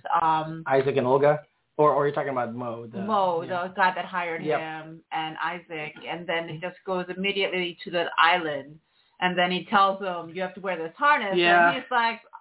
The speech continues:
Speaker 1: "No."
Speaker 2: Right.
Speaker 1: But then, like, he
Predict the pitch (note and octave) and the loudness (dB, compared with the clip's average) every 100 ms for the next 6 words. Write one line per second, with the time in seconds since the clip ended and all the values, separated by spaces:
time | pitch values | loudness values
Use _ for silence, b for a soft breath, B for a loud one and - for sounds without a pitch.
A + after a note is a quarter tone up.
0 | _ G3 G3+ G3+ F#3+ F#3+ G3+ G3+ D#3+ - | _ -18 -16 -14 -14 -10 -2 0 0 -6
1 | - C#3+ D3+ D3 - - - B3 - C4+ | -16 0 2 2 -2 -6 0 0 0 -2
2 | A#3+ A#3+ A3+ A3 - - B3+ A#3 A3 | -2 0 0 -2 -10 -10 -8 -6 -8